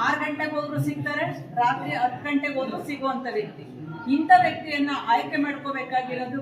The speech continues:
ಕೂಡ ನಮ್ಮ ಒಂದು ಜವಾಬ್ದಾರಿ ಇರತ್ತೆ ನಾವು ಮತದಾರರಾಗಿ. ಅನೇಕರು ಅಯ್ಯೋ ಯಾರಿಗೋ ಒಬ್ರ ಮತ ಕೊಟ್ರಾಯ್ತು ಅಂತಂದ್ರೆ ಮುಂದೆ ಅನುಭವಿಸೋರು ಯಾರು? ನಾವೇ ಐದು ವರ್ಷ ಅನುಭವಿಸ್ಬೇಕು.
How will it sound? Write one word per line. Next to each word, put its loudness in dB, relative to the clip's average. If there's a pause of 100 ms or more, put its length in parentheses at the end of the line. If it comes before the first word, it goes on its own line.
ಕೂಡ -8 (180)
ನಮ್ಮ 0 (840)
ಒಂದು -2 (760)
ಜವಾಬ್ದಾರಿ 4
ಇರತ್ತೆ -2
ನಾವು -2
ಮತದಾರರಾಗಿ. -4 (300)
ಅನೇಕರು -4 (760)
ಅಯ್ಯೋ -2 (160)
ಯಾರಿಗೋ 0
ಒಬ್ರ 0 (120)
ಮತ 0 (140)
ಕೊಟ್ರಾಯ್ತು -6 (440)
ಅಂತಂದ್ರೆ 0 (120)
ಮುಂದೆ 4 (100)
ಅನುಭವಿಸೋರು 2
ಯಾರು? 2 (120)
ನಾವೇ 2 (140)
ಐದು -4
ವರ್ಷ -2 (120)
ಅನುಭವಿಸ್ಬೇಕು. -4